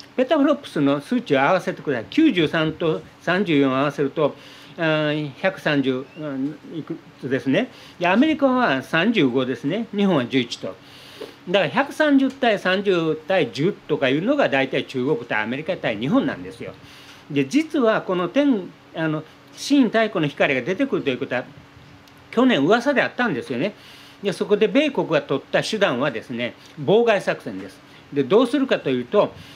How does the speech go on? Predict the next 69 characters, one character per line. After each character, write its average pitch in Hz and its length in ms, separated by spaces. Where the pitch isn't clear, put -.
こ 156 100
の 156 120
天 302 260
下 190 100
二 190 200
号 175 200
の、 127 260
え 175 40
ー、 147 200
シ 233 200
ー 226 60
ピ 233 120
ー - 20
ユ 226 80
ー 214 60
チ 233 140
ッ - 20
プ - 180
が 127 180
ジ 151 180
ー 202 100
オ 147 40
ン 120 60
フ 101 120
ァ 190 160
イ 131 40
と - 100
い 113 60
う 113 40
ん 107 60
で 104 80
す 127 100
が、 131 240
で、 175 380
ジ 170 160
ー 285 100
オ 269 60
ン 233 40
フ 262 80
ァ 226 80
イ - 20
と 139 120
ジ 131 160
ー 185 120
オ - 20
ン 123 100
か 185 80
ら 147 80
で 120 140
き - 80
と 131 100
る 110 80
ん 101 60
で 98 80
す 127 120
が、 127 180
こ - 180
れ 302 140
を 240 60
輸 170 240
出 226 360
禁 139 220
止 160 160
に 156 100
し - 60
た 214 140
ん 110 80
で 95 60
す。 - 120